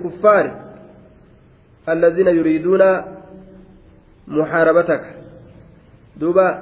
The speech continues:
yaa Muhammad orma kana yoo garte ka adii diigan kana haaya Isaan kana gargar facaasi. Eh,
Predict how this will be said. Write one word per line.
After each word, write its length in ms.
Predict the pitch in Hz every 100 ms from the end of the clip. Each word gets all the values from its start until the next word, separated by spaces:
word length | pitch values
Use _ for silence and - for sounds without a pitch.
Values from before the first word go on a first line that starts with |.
| - - - - - -
yaa 340 | 160 196 226
Muhammad 600 | 214 196 214 220 214 190 190
orma 400 | 214 220 214 202
kana 280 | 202 190 185
yoo 340 | 190 214 226
garte 380 | 214 190 208 185
ka 80 | 185 190 190
adii 220 | 202 220
diigan 400 | 202 202 190 185
kana 500 | 220 233 233 - - - - - - - - - _ - - _
haaya 360 | 160 185 202 165 - - - - - -
Isaan 540 | 185 180 208 220 220
kana 240 | 208 196
gargar 480 | 190 190 190 208 214
facaasi. 560 | 233 254 214 185 160 147 117 - - - - - - - - - - - - - _ _ _ _ _ _
Eh, 400 | 165 180 185 180